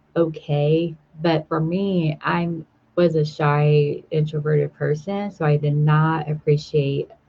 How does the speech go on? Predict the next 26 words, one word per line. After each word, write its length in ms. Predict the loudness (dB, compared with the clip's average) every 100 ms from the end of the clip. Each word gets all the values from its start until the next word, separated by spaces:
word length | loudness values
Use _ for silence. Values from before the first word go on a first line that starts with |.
| _
a 80 | -2
lot 420 | -2 -2 -4 -6 -8
of 100 | -12
the 120 | -10 -10
touching. 380 | -10 -10 -12 -14 _
Touching, 360 | 0 0 2 0
like, 360 | 0 -2 -4 -8 _ _ _
you 120 | -4
know, 220 | -4 -8 -16 _
sway 800 | -14 -2 2 2 4 4 4 4
and 120 | 2
back 240 | -2 -6 -6
and 180 | -6
forth. 600 | 0 4 4 4 2 0
And, 200 | 0 2
<laughs> 460 | 0 -2 -16 _ -10
I 40 |
mean, 360 | -6 -4 -4 -6 _ _ -14 0
but, 420 | 2 4 2 0 _ _ _ 2
but 220 | 2 4
then 160 | 2 2
there's 260 | 2 0
times 480 | 0 2 2 2 0
when 380 | -2 0 0 -2
someone 440 | -4 -2 2 2 2
has 520 | 0 -2 -4 -8